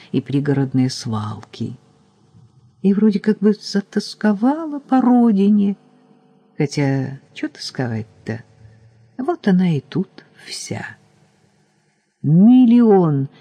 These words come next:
Николаев в кирзе, миллион тёток вроде тёти Насти. Ведь ни разу не справилась, как там племянница в городе, жива ль, померла. Один родной человек — Эмилия Карловна.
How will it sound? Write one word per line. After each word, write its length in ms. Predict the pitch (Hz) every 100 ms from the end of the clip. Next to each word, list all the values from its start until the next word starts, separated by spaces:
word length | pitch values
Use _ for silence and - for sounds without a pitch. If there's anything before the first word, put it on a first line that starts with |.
| -
Николаев 880 | 139 165 190 - 160 156 220 254 220
в 160 | - -
кирзе, 680 | 190 190 180 147 160 170 - _ _ _ _ _
миллион 480 | 156 160 151 147 143
тёток 400 | - 143 143 -
вроде 480 | 139 143 127 131 127 - _
тёти 240 | - 120
Насти. 680 | 123 127 190 - - - 190 _ _ _ -
Ведь 240 | 185 -
ни 180 | 254 311
разу 540 | 262 247 240 175 156
не 100 | 139
справилась, 640 | 139 - 135 131 104 - -
как 180 | -
там 200 | - 156
племянница 920 | 143 160 143 131 156 160 135 131 -
в 100 | 131
городе, 540 | 131 151 156 139 127 - _ _
жива 460 | 165 233 208 123 175
ль, 80 | 170
померла. 680 | 135 127 127 117 110 - - _ _ _ _ _ _ _ _ _
Один 380 | - 196 190 226
родной 400 | - 123 127 120
человек — 720 | 110 - 107 113 110 - - _ _ _ _ _ _
Эмилия 460 | 151 160 156 139 139
Карловна. 760 | - 127 107 104 - _ -